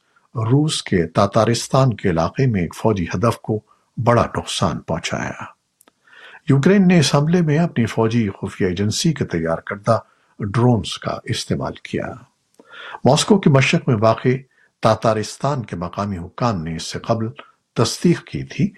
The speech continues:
کہ ڈرون سے صنعتی مقامات پر حملہ کیا گیا ہے اور کئی افراد زخمی ہوئے ہیں۔ روس کی فوج نے منگل کو کہا کہ اس نے بیلگراڈ کے علاقے میں دو یوکرینی ڈرونز کو مار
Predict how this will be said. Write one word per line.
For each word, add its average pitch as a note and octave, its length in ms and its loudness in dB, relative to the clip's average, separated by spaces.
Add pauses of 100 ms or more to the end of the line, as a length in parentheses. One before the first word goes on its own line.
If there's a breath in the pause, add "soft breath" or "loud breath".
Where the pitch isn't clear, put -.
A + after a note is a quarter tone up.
(300 loud breath)
کہ A#2+ 120 4
ڈرون C3+ 320 6
سے C#3+ 280 2
صنعتی B2 420 -2
مقامات F#2+ 600 -4
پر F2 80 -4 (180)
حملہ G#2+ 180 -4
کیا D#2+ 360 -10
گیا E2+ 260 -8
ہے A2 60 -6 (380 soft breath)
اور A2+ 200 2
کئی C3 280 4
افراد - 360 -2 (200)
زخمی A#2+ 460 -4
ہوئے - 240 -12
ہیں۔ - 280 -14 (2750)
روس C#3+ 320 4
کی D#3+ 120 2
فوج C#3 300 4
نے D3+ 260 0
منگل C3 340 2
کو B2+ 120 -6
کہا C#3+ 240 0
کہ C3+ 260 -4
اس G2+ 260 -4
نے G#2+ 180 0
بیلگراڈ A2+ 600 -4
کے - 140 -12
علاقے G2+ 340 -6
میں B2 160 -12 (440)
دو D3 360 0
یوکرینی G#2 960 -2
ڈرونز A#2+ 460 2
کو - 280 -6 (200)
مار A2 160 4